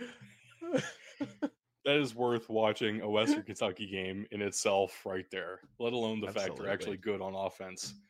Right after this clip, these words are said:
Speaker 2: I mean, this is
Speaker 1: Yeah.
Speaker 2: <laughs> this is hilarious. <laughs>
Speaker 1: Love it.
Speaker 2: I guess staying in
Speaker 1: Uh,
Speaker 2: Kansas, uh, they do have a new media deal, which is
Speaker 1: Mm.
Speaker 2: exciting for a couple of reasons.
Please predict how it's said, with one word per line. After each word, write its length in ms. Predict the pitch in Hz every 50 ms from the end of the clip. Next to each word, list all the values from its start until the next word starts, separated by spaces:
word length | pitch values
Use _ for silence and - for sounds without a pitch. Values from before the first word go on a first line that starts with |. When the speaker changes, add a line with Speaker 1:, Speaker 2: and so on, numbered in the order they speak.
| _ _ _ _ _ _ -
Speaker 2:
I 20 |
mean, 160 | 98 95 98
this 200 | 110 113 - -
is 280 | 107 101 92 - - - - - -
Speaker 1:
Yeah. 220 | - 98 107 - - - - - -
Speaker 2:
<laughs> 200 | - _ _ -
this 240 | 269 - - - -
is 40 | -
hilarious. 920 | 180 143 113 107 110 113 113 - - - _ - 120 - - - - - _ _ _ _ _ _ _ - - - - 320 - 117 - - - _ _ - - 208 -
<laughs> 60 | _ - - - - - 160 151 - - - 139 - - - 190 208 214 196 - -
Speaker 1:
Love 220 | - 95 95 123 147
it. 160 | 139 - - _ _ - 135 - - - - - - - -
Speaker 2:
I 100 | 123 120
guess 200 | 135 151 147 -
staying 320 | - - 135 135 135 131
in 240 | 127 117 117 120 127 - 131
Speaker 1:
Uh, 40 | - - -
Speaker 2:
Kansas, 560 | - 135 - - 117 110 101 98 113 147 147 - - - - - - _ _ _ _ _ _ _ _ -
uh, 180 | 104 98 98 92
they 160 | 98 104 110
do 160 | 113 131 131
have 160 | 139 139 123 117
a 40 |
new 200 | 113 113 110 110
media 460 | 104 104 110 123 135 143 143 127 110 95
deal, 580 | 87 101 95 95 92 101 107 127 156 156 - _ _ - 104 101
which 500 | 110 110 107 104 110 107 - - - - -
is 360 | 110 110 110 113 113 113 113
Speaker 1:
Mm. 60 | - -
Speaker 2:
exciting 540 | - 120 143 - 117 127 147 143 131 113 113
for 140 | 107 - 113
a 40 | 110
couple 260 | - 117 110 110 101
of 80 | 101 101
reasons. 560 | 110 107 101 92 92 90 92 92 - -